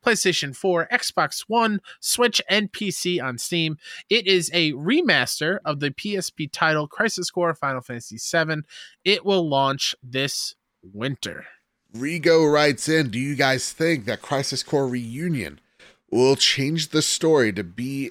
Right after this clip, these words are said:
Speaker 2: in par with Final Fantasy seven Rebirth?"
Speaker 1: Yes, in some ways.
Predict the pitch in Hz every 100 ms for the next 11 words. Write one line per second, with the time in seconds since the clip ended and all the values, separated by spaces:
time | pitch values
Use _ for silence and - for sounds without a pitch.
0 | - 147 139 - 160 160 139 92 69 _
1 | _ _ - 113 - 127 127 131 - 117
2 | 113 - 117 - 107 104 107 92 101 117
3 | 98 90 53 - - - _ - - _
4 | _ _ _ _ _ _ _ _ _ -
5 | 139 143 127 - - - - - - -
6 | 147 139 - 175 147 123 90 - - -